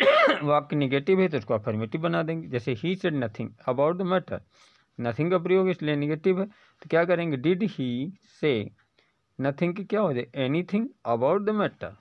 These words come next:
प्रश्नवाचक वाक्य बन जाएगा और इसका अर्थ हो जाएगा क्या हुआ,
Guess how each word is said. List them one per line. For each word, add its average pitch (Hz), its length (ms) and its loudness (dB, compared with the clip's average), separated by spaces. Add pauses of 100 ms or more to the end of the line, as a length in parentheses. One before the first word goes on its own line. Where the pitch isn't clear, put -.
(280)
प्रश्नवाचक 123 540 -4
वाक्य 147 260 -2
बन 139 180 -2
जाएगा 135 280 0 (640)
और 127 160 2
इसका 127 260 -2
अर्थ 120 160 -2
हो 127 80 0
जाएगा 123 320 0
क्या 113 260 -2
हुआ, 117 460 0